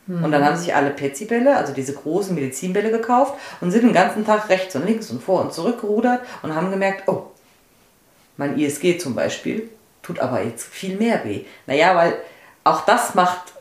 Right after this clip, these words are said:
Speaker 1: der Körper nicht den ganzen Tag. Der rutscht nicht den ganzen Tag von einem Sitzbeinhöcker auf den anderen, also von einer Arschbacke auf die andere.
Speaker 2: Mhm.
Speaker 1: Ne? Also
Speaker 2: Ja.
Speaker 1: das ist das, was ich meine, dieser Ausgleich.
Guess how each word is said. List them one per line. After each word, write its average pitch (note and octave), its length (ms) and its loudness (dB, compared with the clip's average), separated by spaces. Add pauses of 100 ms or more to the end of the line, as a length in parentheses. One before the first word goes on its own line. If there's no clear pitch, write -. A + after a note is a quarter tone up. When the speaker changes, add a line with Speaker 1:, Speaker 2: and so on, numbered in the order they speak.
Speaker 1:
der - 220 0
Körper E3+ 380 6
nicht - 160 -6
den D#3+ 60 -8
ganzen C#3+ 320 -2
Tag. C3+ 280 0
Der D3 140 0
rutscht A3 280 0
nicht G3 160 -2
den F3+ 80 -4
ganzen F3+ 380 0
Tag F3+ 180 -4
von D#3+ 160 -4
einem E3 300 0
Sitzbeinhöcker F3 840 0
auf - 100 4
den F3 100 -2
anderen, F3 320 0
also B2+ 180 0
von - 160 -8
einer E3 300 0
Arschbacke E3+ 400 -4
auf D3+ 100 -6
die - 140 -2
andere. F3+ 360 -6
Speaker 2:
Mhm. D#3+ 540 -2
Speaker 1:
Ne? D#3+ 260 -2
Also F3 180 2
Speaker 2:
Ja. - 300 -8
Speaker 1:
das F3 200 4
ist - 100 -6
das, F#3+ 160 4
was F#3 160 -2
ich F3+ 140 -10
meine, G3 240 0
dieser C#3 320 4
Ausgleich. D#3 720 0